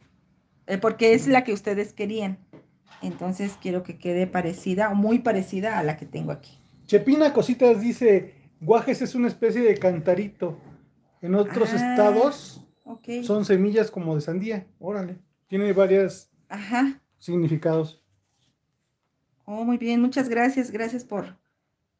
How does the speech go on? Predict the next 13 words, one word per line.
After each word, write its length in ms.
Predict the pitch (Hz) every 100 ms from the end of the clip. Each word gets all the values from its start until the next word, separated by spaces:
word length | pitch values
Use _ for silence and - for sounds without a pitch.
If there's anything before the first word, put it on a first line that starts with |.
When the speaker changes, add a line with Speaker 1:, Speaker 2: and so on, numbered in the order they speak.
| _ _ _
Speaker 1:
por 180 | 208 208
darnos 300 | 214 220 240
la 100 | 233
información, 540 | 220 220 190 185 240
porque 240 | 262 262 180
sí 140 | -
no 100 | 220
sabemos 520 | 226 226 214 214 233
qué 180 | - 220
son 260 | 214 208 208
guajes. 400 | 185 220 - 156 - _ _ _ _ _ - -
Muchas 240 | 202 214
gracias. 400 | 208 196 196 180